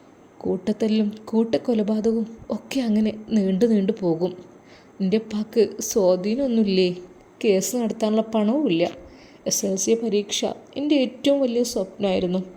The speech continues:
ഇംഗ്ലീഷും കണക്കും ആണെൻ്റെ ഇഷ്ട വിഷയം. ബാക്കി വിഷയങ്ങളിലും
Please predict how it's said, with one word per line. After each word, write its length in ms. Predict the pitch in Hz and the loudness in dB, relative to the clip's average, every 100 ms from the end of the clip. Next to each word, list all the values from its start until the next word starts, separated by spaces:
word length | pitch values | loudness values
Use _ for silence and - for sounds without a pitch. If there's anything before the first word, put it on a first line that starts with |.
| - - - - | -20 -20 -20 -4
ഇംഗ്ലീഷും 500 | 208 185 180 180 220 | -2 0 0 0 -2
കണക്കും 480 | 208 202 190 202 202 202 - - - - | 0 -4 -4 -4 -4 -4 -16 -20 -20 -6
ആണെൻ്റെ 400 | 208 202 202 190 | -2 2 2 2
ഇഷ്ട 340 | 180 - - | 0 -4 2
വിഷയം. 420 | 233 180 - 180 - - - - - - - _ _ - - | 2 2 -2 -4 -6 -16 -20 -20 -20 -20 -20 _ _ -20 -12
ബാക്കി 380 | 240 294 302 294 | 2 4 4 4
വിഷയങ്ങളിലും 720 | 349 320 262 254 262 254 254 | 4 4 2 2 2 2 2